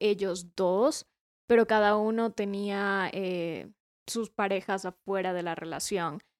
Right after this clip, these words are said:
Pero tenían una regla que se me hizo así súper interesante,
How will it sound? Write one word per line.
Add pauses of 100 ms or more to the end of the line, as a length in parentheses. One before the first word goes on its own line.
(640)
Pero
tenían
una
regla
que
se
me
hizo
así
súper
interesante,